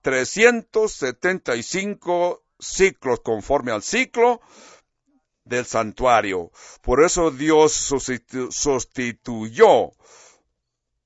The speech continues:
a los levitas esos doscientos setenta y tres, porque recordamos en Egipto la plaga del primogénito,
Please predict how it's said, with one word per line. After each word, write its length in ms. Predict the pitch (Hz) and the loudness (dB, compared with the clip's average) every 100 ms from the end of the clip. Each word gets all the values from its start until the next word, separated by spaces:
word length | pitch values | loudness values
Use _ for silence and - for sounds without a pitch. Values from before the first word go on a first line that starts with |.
| _ | _
a 120 | - 131 | -4 0
los 180 | 196 | 0
levitas 600 | 170 135 226 - 202 - - | 0 -2 -2 0 0 -2 -4
esos 340 | 151 151 151 | -2 -2 -4
doscientos 760 | 127 120 151 180 170 156 143 - 117 - _ _ _ _ _ _ _ | -4 -8 -4 -4 -4 -6 -6 -8 -10 -12 _ _ _ _ _ _ _
setenta 380 | 151 147 139 117 | -2 -2 -2 -4
y 140 | 113 _ _ | -4 _ _
tres, 460 | 196 208 214 - - - - - - _ _ _ _ _ | -2 0 0 -2 -16 -20 -20 -20 -20 _ _ _ _ _
porque 260 | 131 127 151 | -6 0 2
recordamos 720 | 143 131 139 180 202 190 - 139 143 - _ | 2 0 2 2 2 -2 -4 -12 -14 -16 _
en 280 | 139 135 131 | -4 -2 0
Egipto 480 | 131 - 226 - 170 | -2 -2 -6 -2 0
la 200 | 139 - | 0 0
plaga 320 | 165 165 156 | 2 2 0
del 100 | 135 | -2
primogénito, 800 | 127 123 117 151 151 165 170 | -8 -8 -6 -4 -2 -2 -4